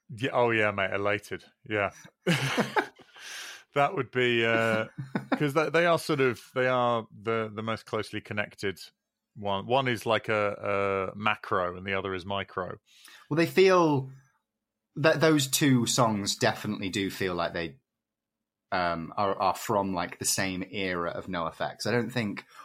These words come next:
Speaker 2: all of the songs on this album are, sound like they're from that same era, but those two
Speaker 1: Hmm.
Speaker 2: feel very close together.
Speaker 1: I think one thing that, um, Mike has said about this is that they spent too long on it.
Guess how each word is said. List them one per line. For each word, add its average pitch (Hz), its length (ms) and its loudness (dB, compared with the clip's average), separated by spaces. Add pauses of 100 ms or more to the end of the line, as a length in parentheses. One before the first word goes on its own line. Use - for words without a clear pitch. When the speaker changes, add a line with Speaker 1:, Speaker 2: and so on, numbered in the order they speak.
(140)
Speaker 2:
all 123 200 6
of 131 120 -4
the - 60 -4
songs 92 300 -2
on 85 100 -8
this 85 140 -8
album 85 340 -4
are, 80 180 -10 (320)
sound 90 320 -4
like 80 100 -6
they're 85 140 -6
from 87 320 -10 (160)
that 90 240 -4
same 87 320 -4
era, 78 400 -8 (360)
but - 180 -8
those 95 300 -2
two 82 540 -4
Speaker 1:
Hmm. 107 140 -12
Speaker 2:
feel 87 260 -8
very 80 240 -6
close 76 300 -10
together. 82 400 -12 (360)
Speaker 1:
I 123 120 -2
think 151 260 -6 (140)
one 151 200 -2
thing 139 300 -8
that, 123 200 -2 (140)
um, 104 540 -4 (840)
Mike 117 300 -4
has 104 120 -8
said 104 520 -10 (800)
about 95 480 -4
this 92 360 -12
is 104 260 -8
that - 380 -8 (760)
they 107 100 -2
spent - 380 -4
too 107 200 -4
long 95 240 -6
on 85 160 -8
it. 78 100 -14